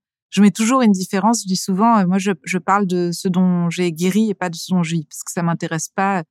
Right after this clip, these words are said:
dans le récit d'un one-man show de parler au présent et que ce soit mon journal intime, parce que j'aime bien le processus créatif et d'inventer des choses sur des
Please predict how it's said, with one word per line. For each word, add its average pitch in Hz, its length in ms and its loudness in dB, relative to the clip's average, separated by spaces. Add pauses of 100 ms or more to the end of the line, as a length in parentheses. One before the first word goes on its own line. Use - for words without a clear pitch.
(220)
dans 180 140 4
le 170 80 2
récit 185 380 -2
d'un 180 120 0
one-man 160 300 0
show 208 140 0
de 190 40 -10
parler 156 220 -4
au 156 80 -2
présent 170 360 -2
et 196 40 4
que 190 80 -6
ce - 60 -10
soit 165 140 -6
mon 160 100 -2
journal 165 260 -2
intime, 180 360 2
parce - 160 -8
que 170 100 -4
j'aime 156 180 -4
bien 160 100 -2
le 165 40 -2
processus - 380 -10
créatif - 480 -6
et 180 40 -2
d'inventer 165 400 -4
des 156 80 -6
choses 190 240 -2
sur 196 240 -4
des 160 240 -4